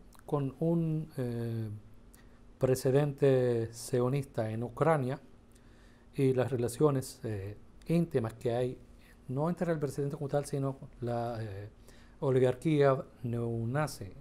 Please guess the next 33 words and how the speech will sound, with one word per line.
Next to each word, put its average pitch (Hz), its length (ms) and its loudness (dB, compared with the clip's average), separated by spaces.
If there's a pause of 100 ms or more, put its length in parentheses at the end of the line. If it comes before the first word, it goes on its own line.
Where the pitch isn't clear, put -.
(260)
ucraniana 127 680 -2 (600)
que 113 120 -4
gobierna 120 440 -4
hasta 120 200 -6
ahora 139 280 -2
en 117 140 -4
Ucrania, 143 420 -4 (920)
eh, 117 160 0
esa 135 240 2
relación 143 380 -2
con 127 180 -2
el 117 140 -2
Estado 143 340 2
de 147 100 0
Israel, 143 480 2 (800)
que 208 160 0
quizás - 540 -2 (460)
los 139 180 0
ucranianos, 147 840 -4 (140)
desde 123 280 0
los 120 120 0
fundadores, 139 640 0
para 117 200 -8
llevar 123 220 -2
sus - 420 -6 (120)
restos - 420 -4
mortales 123 540 -2
con 139 200 -8
ellos, 151 220 -6 (840)
y 202 160 4
sus 156 180 2
descendientes 147 680 2
vuelvan 123 440 0